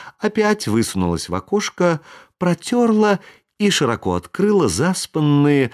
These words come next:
хорошенькие глаза. Эта девочка была самой красивой куклой из кукольного театра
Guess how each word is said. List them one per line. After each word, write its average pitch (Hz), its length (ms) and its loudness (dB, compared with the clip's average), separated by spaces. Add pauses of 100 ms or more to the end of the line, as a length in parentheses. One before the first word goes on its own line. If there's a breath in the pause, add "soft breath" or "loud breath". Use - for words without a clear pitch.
(120 loud breath)
хорошенькие 98 720 -6
глаза. 65 680 -6 (1040)
Эта - 200 -8
девочка 131 720 -4 (360 loud breath)
была 80 280 -4
самой 220 540 -2
красивой 139 600 -2
куклой 139 680 -2 (280 loud breath)
из 113 200 -2
кукольного 78 540 -2
театра 95 600 -4